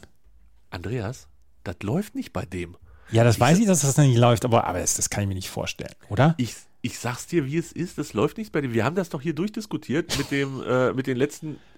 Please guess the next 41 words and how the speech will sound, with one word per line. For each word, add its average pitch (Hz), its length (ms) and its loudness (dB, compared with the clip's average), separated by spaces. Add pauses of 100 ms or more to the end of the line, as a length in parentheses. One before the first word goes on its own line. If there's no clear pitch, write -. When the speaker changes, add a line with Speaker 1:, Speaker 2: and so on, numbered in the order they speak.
(140)
Speaker 1:
wie 131 140 -2
viele 196 120 -2
Spiele 202 320 -2
waren's? 233 260 -2 (460)
Sechs, 104 1400 -6 (180)
sechs 131 300 -2
verloren, 180 460 2
eins 165 220 -2
unentschieden 180 520 -8
und 143 200 -4
dann 156 100 2
noch 170 100 0
eins 110 180 -2
verloren. 95 220 -2
Also 107 180 -2
sieben 190 360 -4
der 202 80 2
letzten 185 260 -4
acht 170 180 -6
Spiele 170 220 -6
verloren. 170 520 0 (760)
Und - 360 2 (360)
das - 240 2
war 135 140 4
nicht 156 260 -2
nur 196 200 2
gegen 208 220 -2
Bayern 202 300 4
durchgehend, 101 420 0
das 104 200 0
war 131 200 6
auch 160 220 2
gegen 170 240 -4
sowas 185 340 0
wie 180 120 -2
Arminia 190 300 -2
Bielefeld, 208 540 0 (460)
das - 160 -6
war 127 60 0
das 123 100 0
Unentschieden 180 560 -8